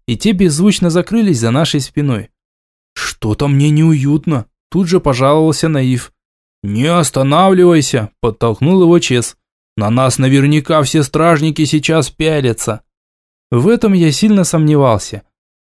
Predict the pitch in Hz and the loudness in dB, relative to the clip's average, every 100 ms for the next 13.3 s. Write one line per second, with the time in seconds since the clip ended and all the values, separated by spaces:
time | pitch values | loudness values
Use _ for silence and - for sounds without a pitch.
0 | - 180 214 - 107 - 139 135 123 - | -2 0 0 -2 -4 0 0 2 0 -2
1 | 139 143 131 117 107 131 139 143 113 104 | -2 0 0 -2 -2 -2 0 -2 -2 -2
2 | 120 123 127 123 113 127 170 190 - 107 | 0 0 0 -2 -4 -4 -2 -2 -4 -12
3 | - _ _ - 190 240 - 180 202 196 | -16 _ _ 0 4 4 2 0 2 0
4 | 185 - 190 214 214 156 214 - 117 110 | 0 0 0 2 2 2 0 0 -2 -2
5 | - 196 190 135 120 139 - 135 127 _ | 0 2 2 2 0 -2 -4 -8 -8 _
6 | _ _ _ 113 110 135 147 135 - 147 | _ _ _ -2 0 2 2 0 0 0
7 | 147 143 143 135 160 175 196 - - 120 | 2 2 0 -2 -2 -2 -2 -6 -4 0
8 | 131 131 127 127 131 147 127 117 - 147 | 2 2 0 -2 -2 0 0 -2 -2 0
9 | 127 - 110 - 151 127 131 123 135 135 | 0 -2 -8 -4 -2 -2 -4 -4 -2 0
10 | 190 202 101 - _ _ _ 107 135 190 | 0 0 -2 -10 _ _ _ 0 2 2
11 | 202 190 165 170 202 190 135 127 117 117 | 2 0 -2 0 0 2 2 2 0 -2
12 | 113 131 127 143 120 95 - _ _ _ | -2 -2 -2 0 -2 -2 -10 _ _ _
13 | 123 107 - | -2 -2 -6